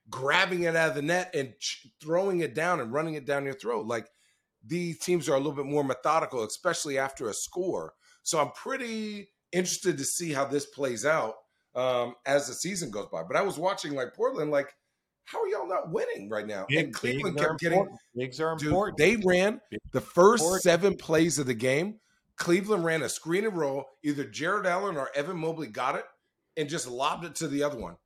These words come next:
Speaker 1: Just like this. Bloop. Dunk, dunk, dunk, dunk, dunk. Seven straight dunks.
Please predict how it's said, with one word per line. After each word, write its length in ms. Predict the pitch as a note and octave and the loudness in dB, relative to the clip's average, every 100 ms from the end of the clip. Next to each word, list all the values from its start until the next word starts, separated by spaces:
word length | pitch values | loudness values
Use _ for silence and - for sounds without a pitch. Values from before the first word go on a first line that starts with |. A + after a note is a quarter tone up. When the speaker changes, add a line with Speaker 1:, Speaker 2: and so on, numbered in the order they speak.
| _ _ _ | _ _ _
Speaker 1:
Just 180 | - E3+ | -8 -4
like 100 | E3+ | -4
this. 140 | C#3 G#2+ | -6 -10
Bloop. 1200 | - G4 G4+ - _ _ _ _ _ _ _ B2 | -4 -4 -4 -10 _ _ _ _ _ _ _ -4
Dunk, 260 | E3 C#3 - - _ _ A2 | 0 0 -4 -18 _ _ -4
dunk, 340 | E3+ C3 - - _ A2 | -2 -2 -6 -18 _ -12
dunk, 360 | G2+ F3 A#2+ - - _ G#2+ | -2 0 0 -10 -20 _ -10
dunk, 340 | F3 E3+ G2+ - _ _ G#2 | 0 0 0 -8 _ _ -6
dunk. 260 | F3 D3+ - _ _ | -4 -4 -10 _ _
Seven 560 | - - G3+ F#3+ A3 | -12 -6 -2 0 0
straight 360 | G#3 - F#3+ D3+ | -2 -4 -2 -2
dunks. 400 | D#3 B2 - - | -4 -6 -12 -20